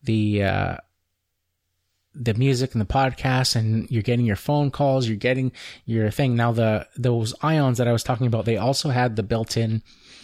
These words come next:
um, uh, microphone, which worked, uh, great as well. So you didn't have to, uh, particularly take them off to talk to customers. Um, though I just found it easier to,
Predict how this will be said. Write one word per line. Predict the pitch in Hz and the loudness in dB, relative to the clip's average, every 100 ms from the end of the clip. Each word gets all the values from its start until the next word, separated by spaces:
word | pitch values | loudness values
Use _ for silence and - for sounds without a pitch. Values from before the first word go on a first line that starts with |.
| - - - - | -20 -20 -14 -2
um, | 107 101 92 92 87 - _ _ _ _ _ - | 0 2 2 0 -4 -8 _ _ _ _ _ -8
uh, | 82 71 - _ _ _ | -6 -6 -10 _ _ _
microphone, | 135 151 - 185 220 226 | -2 -2 -4 -4 -4 -4
which | 143 139 | -2 0
worked, | 131 143 - - - | 0 -2 -4 -14 -6
uh, | 135 131 | -2 0
great | 113 127 127 | 0 0 0
as | 113 | 0
well. | 131 | 0
So | 131 151 | 0 0
you | 156 | 0
didn't | 175 175 | -2 -2
have | 139 135 - | -2 -2 -2
to, | 131 127 123 - - - - - | -2 0 -2 -6 -18 -18 -18 -6
uh, | 117 113 | -2 0
particularly | 107 127 - - 120 120 113 | -2 -4 -4 -4 -2 0 0
take | - 135 131 | -2 -4 -4
them | 120 107 | -2 0
off | 107 117 120 - - _ _ - _ _ _ _ _ _ - - | 2 0 -2 -8 -20 _ _ -20 _ _ _ _ _ _ -18 -4
to | 131 120 110 104 | 2 4 4 0
talk | - 123 - | -2 -4 -2
to | - | -4
customers. | - 151 - 170 190 208 - - - - - - | 0 -2 0 0 0 0 -4 -12 -18 -18 -6 0
Um, | 120 117 117 113 113 123 - - | 2 2 2 2 2 -2 -4 -4
though | 127 131 131 127 - | 0 2 4 2 0
I | 139 | 0
just | 139 - | 0 0
found | 135 131 | 0 2
it | 123 104 | 0 0
easier | 151 151 131 131 131 | 0 0 2 0 0
to, | - 135 123 117 | 0 2 2 2